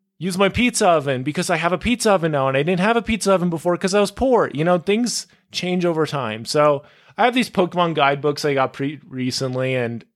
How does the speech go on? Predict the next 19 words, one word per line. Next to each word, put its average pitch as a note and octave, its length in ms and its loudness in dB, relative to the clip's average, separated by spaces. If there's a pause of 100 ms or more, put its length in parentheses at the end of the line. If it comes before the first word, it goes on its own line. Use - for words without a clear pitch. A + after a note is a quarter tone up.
(120)
I - 80 -2
think D#3+ 200 0
they're C#3+ 80 4
fun B2+ 260 -2
to A2 60 -12
just - 220 -4
have. A2 500 2 (340)
But D3+ 80 2
one F#3+ 160 4
of A#3 80 2
them, G#3 160 4
I F#3 60 6
was E3+ 120 2
looking F#3 280 2
at E3+ 160 4
it E3+ 140 2
and E3 60 0
I'm E3 140 2
like, E3+ 460 0